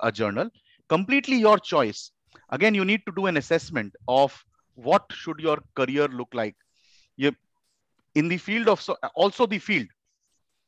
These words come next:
In the field of computer science, you will find eighty to ninety percent papers published as conference, uh, proceedings, in conference proceedings. In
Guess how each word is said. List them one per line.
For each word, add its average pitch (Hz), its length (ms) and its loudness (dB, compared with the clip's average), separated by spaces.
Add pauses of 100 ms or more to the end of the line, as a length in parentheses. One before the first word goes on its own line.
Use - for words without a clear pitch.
(640)
In 214 180 2
the 254 80 0
field 233 260 -2
of 226 140 2
computer 165 380 -6
science, 120 580 -12 (320)
you 147 140 4
will 175 140 4
find 160 480 2
eighty 180 360 2
to 208 120 -6
ninety 156 340 0
percent 147 420 -6
papers 135 540 -4
published 135 540 0 (400)
as 147 560 0 (340)
conference, 123 680 -4 (240)
uh, 104 200 -2
proceedings, 107 520 -6
in 147 180 -2
conference 113 420 0
proceedings. - 520 -14 (640)
In 208 160 4